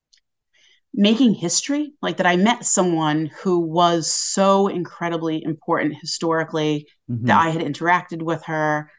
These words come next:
Speaker 1: but also that, I mean, I was an immigrant to Britain. I immigrated there. I am a naturalized British citizen. And I don't think that many naturalized citizens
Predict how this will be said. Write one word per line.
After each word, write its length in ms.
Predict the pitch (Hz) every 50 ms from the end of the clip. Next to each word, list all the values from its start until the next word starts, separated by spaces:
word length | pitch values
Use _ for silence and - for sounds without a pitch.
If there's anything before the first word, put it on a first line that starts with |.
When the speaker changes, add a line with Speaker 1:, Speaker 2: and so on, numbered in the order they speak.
| _ _ _ -
Speaker 1:
but 80 | - 240
also 320 | 247 196 247 247 - 381
that, 180 | 339 311 208 -
I 20 |
mean, 140 | 185 180 175
I 80 | 180 208
was 160 | 254 285 -
an 120 | 262 165 -
immigrant 480 | - 185 208 190 - 151 143 131 - -
to 100 | - 151
Britain. 360 | 147 - 175 - - - 120 -
I 180 | - 156 156
immigrated 540 | - - 165 190 196 196 196 190 185 190 180
there. 360 | 180 180 175 175 175 170 165
I 140 | - 147 147
am 100 | 143 143
a 20 |
naturalized 580 | 139 139 139 143 - - 170 156 147 143 135 -
British 260 | - 131 131 131 -
citizen. 500 | - 190 190 196 190 - 208 190 185 185
And 160 | - - 156
I 80 | 160 175
don't 200 | 190 208 202 - -
think 180 | - 202 196 196
that 120 | 170 -
many 280 | 170 160 160 165 170 165
naturalized 600 | 156 156 - - - 170 160 151 147 147 139 -
citizens 720 | - 180 170 160 151 - 147 135 131 135 131 135 - -